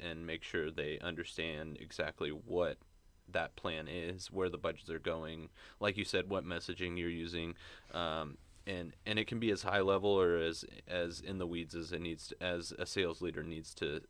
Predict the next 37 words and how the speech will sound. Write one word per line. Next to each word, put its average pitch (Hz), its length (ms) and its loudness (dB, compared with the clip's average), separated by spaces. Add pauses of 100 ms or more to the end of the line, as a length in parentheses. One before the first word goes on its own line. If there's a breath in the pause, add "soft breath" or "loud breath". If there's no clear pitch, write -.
to 101 120 -8
see, 78 300 -4
right? 73 260 -2
You 82 120 -4
can 85 140 -6
say, 76 260 0 (380 loud breath)
"On 87 160 -2
Facebook, 95 480 2
we're 95 80 2
doing 87 260 0
mostly 85 320 -2
prospecting, 87 800 2
which 87 180 -2
means 87 300 -2
we're 90 80 0
talking 82 460 2 (100)
to 82 140 -2
new 92 260 -2
people, 85 340 -2
which 85 200 -4
means 87 200 -4
we 90 120 -4
need 87 140 0
to 90 60 -4
talk 98 240 4
to 113 80 -2
them 101 160 2
differently." 87 500 2 (540 loud breath)
<clears throat> 175 320 4
You 110 140 2
might 95 420 2
see 92 600 0
some 98 260 0
leads 98 260 2
come 95 180 4
through 98 360 2
that 90 320 6